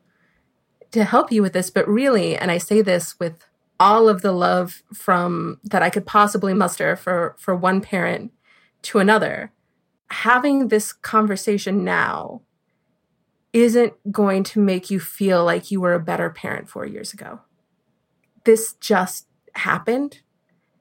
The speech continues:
and nothing can be done about it. You did give your child the information when you thought it was appropriate. Obviously, it was a little too late, but hindsight is twenty twenty.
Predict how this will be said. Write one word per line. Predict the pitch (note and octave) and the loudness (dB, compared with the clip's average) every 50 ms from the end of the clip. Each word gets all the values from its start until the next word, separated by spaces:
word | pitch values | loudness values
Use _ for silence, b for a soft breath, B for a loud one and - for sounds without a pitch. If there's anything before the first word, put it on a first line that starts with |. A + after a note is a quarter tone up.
| _ _ _ _ _ _ - | _ _ _ _ _ _ -2
and | G3+ G3 G3 F#3+ F#3+ F#3+ F#3+ F#3+ F#3 - - _ _ _ _ _ | -2 0 0 0 -2 -2 -4 -4 -6 -10 -20 _ _ _ _ _
nothing | - A3 G#3+ G#3 G3+ G#3+ G3+ G3 | 2 4 4 4 4 2 0 0
can | F#3+ - - G3 G3+ G#3+ | 0 -2 -2 0 0 2
be | A3 A3+ | 2 2
done | G#3+ A3+ A3+ A#3+ | 0 0 0 0
about | A3+ B3 B3+ C4+ | 0 0 -2 -2
it. | D4 D4+ - | -4 -6 -6
You | - F#3+ F#3+ | -6 -6 -4
did | D#3+ G3 F#3+ F#3+ F#3 F#3 - | -2 -2 -2 -2 -4 -4 -2
give | G#3+ G3+ F#3+ F#3+ F#3+ F#3+ F#3 - - _ - | -2 -2 0 -2 -4 -6 -10 -14 -20 _ -8
your | G#3 G3+ F#3+ | -4 -2 -2
child | F#3 - - - F#3 F#3 F#3 F#3 F3+ F3+ F#3 F#3 F#3 - _ _ _ _ _ _ _ _ _ _ _ _ _ _ _ _ - | -2 -2 0 0 2 4 4 4 2 2 0 -2 -4 -10 _ _ _ _ _ _ _ _ _ _ _ _ _ _ _ _ -6
the | G3+ - - - | 0 0 2 2
information | F#3+ G3 - G3+ G3 F3+ F3 F#3 - B3+ C4 C4 C4 B3+ - | 2 0 2 2 2 2 2 2 0 0 0 0 -2 -2 -2
when | F#3+ G3 F3+ F3 | 0 0 0 0
you | F3 F3+ | -2 -2
thought | F#3 - G#3 F3+ F3+ | -2 0 0 0 0
it | F3 | 0
was | F#3 F#3 - | -2 -4 -6
appropriate. | F#3 - F#3+ F3+ F#3 G#3+ A#3+ C4+ C#4+ - - _ _ _ _ _ _ _ _ _ | -6 -4 -4 -2 -2 0 -2 -2 -2 -4 -8 _ _ _ _ _ _ _ _ _
Obviously, | - F#3+ F3 E3+ G3 F#3+ F3+ - G#3+ F#3+ | 2 2 2 4 2 0 0 0 0 0
it | F#3 F3 | 2 0
was | F3+ F#3+ F3+ - - - | 0 -2 -4 -6 -10 -4
a | - G3+ F#3+ | -2 0 0
little | F3+ F#3 F3+ F3 F3 | 2 2 0 0 -2
too | E3+ - - G#3 F#3+ | -2 -4 -4 -4 -2
late, | F3+ F3+ F3 G#3+ C4 - - | 0 0 0 -2 -2 -4 -2
but | A3 G3+ F#3+ | -2 -2 -2
hindsight | - - - F#3+ F#3+ G3+ G3+ - G3 F#3 | -2 -2 -2 0 0 0 2 0 0 0
is | F#3 F3+ | 0 -2
twenty | - - F#3 F#3 F#3 F#3 | -4 -6 -4 -4 -4 -6
twenty. | - - A#2 - - - - | -6 -8 -8 -8 -8 -10 -12